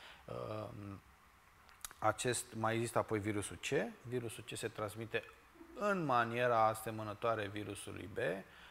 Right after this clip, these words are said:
Mai puțin contactele exo-, sexuale nu sunt, nu e dovedită clar că există,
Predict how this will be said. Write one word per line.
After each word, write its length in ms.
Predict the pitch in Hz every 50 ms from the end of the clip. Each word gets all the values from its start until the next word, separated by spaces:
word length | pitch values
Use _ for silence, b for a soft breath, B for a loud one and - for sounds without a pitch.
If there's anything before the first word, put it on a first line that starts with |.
| B B
Mai 320 | - 135 147 160 160 156 -
puțin 300 | - 131 - - 131 123
contactele 500 | - 117 113 110 120 113 - - 113 104
exo-, 300 | - - - 113 104 -
sexuale 420 | - - 107 98 - - 110 98
nu 100 | 101 104
sunt, 200 | 101 - 107 107
nu 200 | 110 113 120 120
e 100 | 117 107
dovedită 460 | 101 104 101 95 101 98 101 - 101 - -
clar 340 | - 117 113 107 104 98 -
că 80 | -
există, 640 | 98 92 95 101 104 104 98 - - 107 101 104